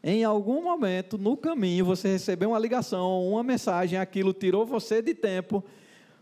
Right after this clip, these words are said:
passou a ceia, nós relembramos aqui o sacrifício de Jesus na cruz do Calvário, e você tá sentado assim, pensando, "O que é que eu vou fazer pro almoço?" Está pecando?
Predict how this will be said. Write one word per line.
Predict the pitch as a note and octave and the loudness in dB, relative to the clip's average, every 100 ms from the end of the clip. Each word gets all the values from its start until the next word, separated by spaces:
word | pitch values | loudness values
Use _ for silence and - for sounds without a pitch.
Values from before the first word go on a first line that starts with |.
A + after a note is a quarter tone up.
| _ - | _ 2
passou | A3+ G#3+ - B3+ D4+ | 2 2 2 2 2
a | D#4+ | 0
ceia, | - A3+ A3 A#3 B3 C4+ E4 - - _ _ _ _ _ _ - | 0 2 2 2 0 -2 -4 -8 -20 _ _ _ _ _ _ -6
nós | D3 G3 A3 G#3+ - - - | 0 2 2 -2 -8 -18 -6
relembramos | - A3 D4+ D#4 C#4+ G#3+ C4+ D#4+ C4+ | 0 2 2 0 0 0 0 -2 -2
aqui | B3+ C4 | -2 -2
o | C4 | 0
sacrifício | B3+ B3+ A3+ A#3 A#3 A3 | 0 0 0 0 -2 0
de | A#3 | 2
Jesus | A#3 G3 G#3+ | 2 2 -2
na | G#3+ | -2
cruz | F#3 - A#3 D#4 | -4 0 2 2
do | F#4+ | 0
Calvário, | F#4+ D#4+ D4 G#3 G#3 A3 B3+ C#4 - - - _ - | 0 -2 0 0 0 0 -2 -4 -10 -20 -20 _ -2
e | F3 | 0
você | G3 F3+ G3 | 2 0 -2
tá | F3+ | -2
sentado | E3+ F3 D#3+ E3 D#3+ | -2 -6 -2 -2 -2
assim, | D3+ E3 | -4 -6
pensando, | D#3 D#3 - D#3 D#3 | -4 -4 -2 -4 -4
"O | D3+ | -6
que | - G3 | -4 -6
é | |
que | G3+ F3+ | -2 -2
eu | |
vou | D#3 F#3 | 0 -2
fazer | F#3 C3+ B2 F#3 | 0 -2 -2 -4
pro | F#3 - F#3+ A#3 | -4 -4 0 0
almoço?" | D3 A#2 G2+ G2 G#2 - - - _ _ _ _ _ _ _ _ _ _ _ _ _ _ _ - | 0 -4 -4 -4 -4 -8 -16 -20 _ _ _ _ _ _ _ _ _ _ _ _ _ _ _ -12
Está | B2+ D#3+ | -2 -2
pecando? | D#3+ B2 - E3+ B2+ G#2+ G#2 | 0 -4 -4 -2 -2 -2 -8